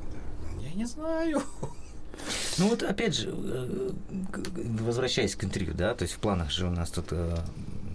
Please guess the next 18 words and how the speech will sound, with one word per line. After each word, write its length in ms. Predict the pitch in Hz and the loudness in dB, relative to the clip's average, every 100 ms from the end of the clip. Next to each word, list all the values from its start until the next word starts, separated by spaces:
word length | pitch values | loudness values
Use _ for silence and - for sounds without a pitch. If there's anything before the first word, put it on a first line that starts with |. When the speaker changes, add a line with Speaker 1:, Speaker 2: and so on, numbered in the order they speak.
| - - - | -4 -4 0
Speaker 2:
и, 80 | 95 | 0
и 160 | 82 | 2
далее, 440 | 98 98 87 78 78 - 80 | 4 4 4 0 -2 -4 0
наверное, 420 | 90 85 82 76 | 2 4 2 0
да, 180 | 82 113 | 0 0
Дим, 180 | 95 85 | 0 -2
приглашать 480 | - 87 92 95 - | 0 2 2 2 0
каких-то 380 | - - - - | -2 -4 -4 -4
людей 360 | - - 220 - | -2 -2 -2 -4
Speaker 1:
Мгм. 340 | - 95 98 95 - - | -4 -4 -4 -4 -4 0
Speaker 2:
из, 220 | 92 82 | 0 0
э, 280 | 85 78 80 | -2 0 2
разных, 480 | 90 82 78 - - | 2 2 -2 -4 -4
э, 420 | 98 85 - - 82 | -4 -4 -2 -2 -2
социальных 680 | - - 92 87 80 78 - | -2 -2 0 0 0 -2 -4
и 280 | 87 82 - - - - - - - | -4 -2 -4 -6 -8 -8 -6 -8 -6
рабочих 380 | - 87 85 - | -2 0 2 0
сфер. 340 | - 73 - | -2 0 0